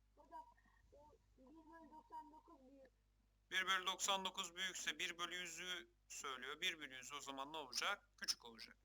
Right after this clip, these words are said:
Speaker 2: Bir bölü doksan dokuz bir bölü yüzden büyük. Ama bir bölü yüz bir bölü doksan dokuzdan küçük oluyor arkadaşlar. Son sorumuzda hızlı bir şekilde, eee, Tanju söylesin. Tanju, S'yi söyle bakalım.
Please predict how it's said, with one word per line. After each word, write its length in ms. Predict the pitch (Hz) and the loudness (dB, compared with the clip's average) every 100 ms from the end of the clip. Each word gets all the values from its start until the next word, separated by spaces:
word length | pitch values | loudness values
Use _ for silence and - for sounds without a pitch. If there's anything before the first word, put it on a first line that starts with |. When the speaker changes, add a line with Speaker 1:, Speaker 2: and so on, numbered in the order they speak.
| - | 2
Speaker 2:
Bir 140 | 190 | 4
bölü 180 | 196 190 | 6 4
doksan 360 | 185 - 190 175 | 0 4 4 4
dokuz 260 | - 147 | -4 2
bir 160 | 156 143 | 2 2
bölü 160 | 143 | 0
yüzden 400 | 135 127 131 117 | 0 4 2 4
büyük. 420 | 143 214 247 - - _ _ - | 8 8 8 2 -8 _ _ 6
Ama 240 | 185 160 | 10 12
bir 200 | 180 202 | 12 10
bölü 260 | 160 147 208 | 8 4 4
yüz 180 | 226 202 | 4 4
bir 160 | 180 | 4
bölü 160 | 151 135 | 4 0
doksan 320 | 131 - 120 | -2 -2 -2
dokuzdan 500 | - - - 226 226 - | -4 -2 4 4 4 -6
küçük 500 | 190 - 190 - - | 2 2 2 -4 -4
oluyor 300 | 151 139 123 | 2 4 4
arkadaşlar. 560 | 113 113 - - - - - - - - - | 2 -2 -4 0 0 0 -16 -14 -12 -12 0
Son 240 | - 254 | 12 12
sorumuzda 540 | 240 233 208 190 170 175 | 12 8 6 4 8 8
hızlı 340 | 208 208 202 | 8 8 8
bir 80 | 185 | 8
şekilde, 800 | 180 170 156 139 147 170 190 190 - - _ _ - | 6 6 2 4 10 12 12 10 -2 -20 _ _ 0
eee, 1120 | 151 156 147 147 147 147 147 147 147 143 143 143 147 - - - - - - _ - | 8 12 12 12 12 12 12 12 12 12 10 6 -2 -4 -6 -8 -12 -16 -20 _ 10
Tanju 320 | 190 185 - | 12 12 8
söylesin. 680 | - 135 120 113 151 156 165 - | 6 6 10 12 12 8 0 8
Tanju, 380 | 185 175 151 | 10 10 8
S'yi 340 | - 190 180 175 | 8 10 12 10
söyle 360 | - 170 160 | 6 6 4
bakalım. 500 | 139 135 120 127 147 | 2 0 -2 0 -2